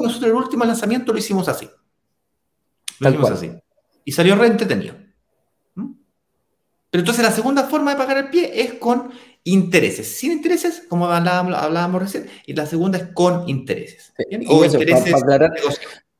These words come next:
Speaker 2: pa aclarar un poquitito, el, el terminar con ese punto de los intereses, en, para que la gente que no lo entendía cómo era, la, la, la inmobiliaria decía,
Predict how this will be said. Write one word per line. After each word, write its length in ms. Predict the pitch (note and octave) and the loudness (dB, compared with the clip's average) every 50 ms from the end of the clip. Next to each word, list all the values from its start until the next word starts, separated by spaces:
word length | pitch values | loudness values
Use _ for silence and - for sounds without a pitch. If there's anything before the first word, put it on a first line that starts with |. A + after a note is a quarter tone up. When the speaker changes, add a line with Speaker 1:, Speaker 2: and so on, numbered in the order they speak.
| _ _ _ _ - | _ _ _ _ -2
Speaker 2:
pa 80 | D3 C#3 | 0 2
aclarar 320 | C3 C#3 C#3 C#3+ D#3 D#3+ | 4 4 6 6 6 4
un 80 | E3 C#3+ | 4 2
poquitito, 400 | E3+ D3+ D#3 D3 E3+ E3+ F#3 F3 | 2 0 2 2 2 2 2 2
el, 120 | - - - | 2 0 0
el 220 | C3 B2+ B2+ B2+ B2+ | 0 0 -2 -2 -4
terminar 420 | C3 A#2 A#2+ B2 B2+ D3 D3 - | -4 -2 -2 0 0 0 0 0
con 140 | - C#3+ D#3 | -2 -2 0
ese 160 | D#3 F#3+ F#3 | 0 0 0
punto 400 | F3+ C#3+ B2 A2 - - C#3 C#3+ | 0 0 -2 -2 0 0 0 2
de 140 | C#3 C#3 B2+ | 2 2 2
los 220 | C3 C3 C3 C3 | 2 2 2 0
intereses, 600 | B2+ B2+ B2+ C#3 D3+ C3+ C3 C3 - D#3+ D#3+ - - | 0 -2 -2 0 0 0 0 0 0 -2 -2 -2 -2
en, 680 | A#2+ A#2+ A#2 A2+ A2+ A2 G#2+ G2+ G2 - - - - | -2 -2 -2 -4 -4 -4 -6 -6 -6 -8 -8 -8 -6
para 140 | - A#2+ A2+ | -4 -4 -2
que 60 | G#2+ | -2
la 100 | G#2 B2 | -4 -4
gente 220 | - C#3 B2+ C3+ C#3 | -4 -4 -2 0 0
que 80 | C3+ C3+ | 0 2
no 100 | C3+ C3+ | 2 2
lo 80 | C#3 | 2
entendía 420 | C3 - C3+ B2+ B2 D3 D#3+ D#3 D3 | 2 0 0 0 2 4 4 4 4
cómo 160 | D#3 D#3+ D#3+ | 2 2 4
era, 360 | D3 A#2 - - - - - _ | 4 2 0 -2 -8 -16 -16 _
la, 340 | - B2 B2 B2 A#2 G#2+ - - | -2 2 2 2 2 0 -2 -2
la, 360 | A#2+ A#2+ A#2+ A#2 A#2 A2+ - - | 0 0 2 0 -2 -4 -6 -6
la 100 | - B2+ | -4 -2
inmobiliaria 360 | A#2+ A#2+ A#2+ A#2+ C#3 D3 C#3 | 0 0 2 4 4 4 2
decía, 300 | C#3+ C#3+ - E3 - - | 2 0 0 0 -2 -2